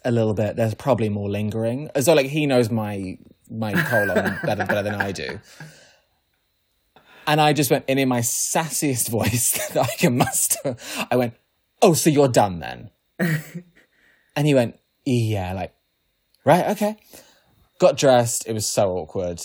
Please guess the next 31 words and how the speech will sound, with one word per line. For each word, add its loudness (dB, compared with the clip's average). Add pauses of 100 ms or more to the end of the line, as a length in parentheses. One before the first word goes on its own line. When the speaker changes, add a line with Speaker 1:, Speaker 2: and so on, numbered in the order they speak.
(120)
Speaker 1:
Got 2
dressed. 2
I -4
was -2
like, -2
I -18 (580)
was -6
like, -4
"Enjoy 2
London." 0 (520)
I 4
left, 2
and -6
I -6
was -4
like, -2
and -2
I, 0
and -4
I, 2
and -2
I 0
just -2
remember -2
making -6
a -6
real, -4
and -6
I, -4
and -6
I -4